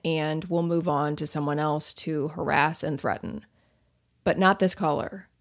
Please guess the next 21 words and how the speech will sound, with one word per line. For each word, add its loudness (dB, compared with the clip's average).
It 2
only 6
intensified 0
every -2
day, -4
and 0
things 4
took 0
a 2
bizarre 4
turn 0
when 0
the -2
caller 4
began 0
imitating 4
a 4
range 2
of 0
different -2
voices, 2